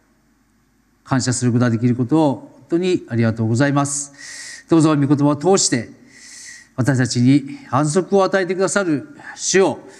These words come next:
また喜ぶことができますように、どうか導いてください。すべてを主にお委ねして、イエス様のお名前によってお祈りいたします。アーメン。えー、今年も最後の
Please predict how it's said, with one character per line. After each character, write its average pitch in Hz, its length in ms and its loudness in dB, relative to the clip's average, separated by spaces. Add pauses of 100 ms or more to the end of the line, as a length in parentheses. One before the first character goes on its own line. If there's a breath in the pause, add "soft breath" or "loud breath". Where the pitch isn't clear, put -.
(380 loud breath)
ま 113 100 -4
た 113 260 -4
喜 117 80 -2
ぶ 160 340 4
こ 156 120 4
と 165 80 4
が 156 80 2
で 139 100 0
き 127 80 -6
ま 131 140 0
す - 160 -4
よ 113 80 0
う 107 40 -4
に、 95 220 -12 (260)
ど 98 100 -10
う 90 40 -12
か 151 320 -2
導 147 320 0
い 139 60 2
て 117 100 -2
く 107 60 -8
だ 95 80 -10
さ - 160 -12
い。 - 60 -20 (1200 loud breath)
す - 140 -2
べ 151 80 4
て 143 100 0
を 143 100 2
主 143 140 0
に 143 100 4
お 139 80 4
委 131 40 4
ね 135 160 2
し - 120 -4
て、 180 340 -2
イ 127 100 0
エ 123 60 2
ス 120 100 -4
様 120 200 0
の 117 100 2
お 117 60 2
名 143 120 2
前 160 200 0
に 156 80 -4
よ 151 80 0
っ - 20 -6
て 120 480 -6
お 110 100 -10
祈 101 160 -8
り 95 60 -12
い - 20 -16
た 90 120 -20
し - 120 -12
ま 127 140 0
す。 - 720 -10 (160)
ア 95 160 -8
ー 98 80 -6
メ 147 120 0
ン。 - 280 -8 (3000 soft breath)
え 123 560 0
ー、 - 460 -20
今 120 100 -18
年 117 160 -4
も 120 320 2
最 120 280 -2
後 113 120 -2
の 107 220 -6